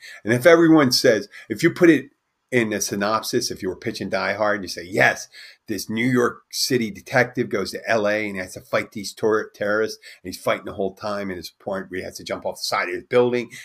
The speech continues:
and he has a fire hose tied to him, and a, and a helicopter explodes, and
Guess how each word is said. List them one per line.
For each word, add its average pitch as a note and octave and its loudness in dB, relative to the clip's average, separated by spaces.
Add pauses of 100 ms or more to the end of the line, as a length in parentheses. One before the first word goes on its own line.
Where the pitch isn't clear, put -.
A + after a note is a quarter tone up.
and F#2+ -10
he - -10
has F#2 -8
a - -18
fire B2 0
hose A#2+ 0
tied A2+ -8
to A#2 -6
him, G#2 -8 (240)
and F2+ -14
a, E2+ -16 (260)
and G2 -14
a - -12
helicopter B2 0
explodes, B2+ 2 (560)
and F2+ -12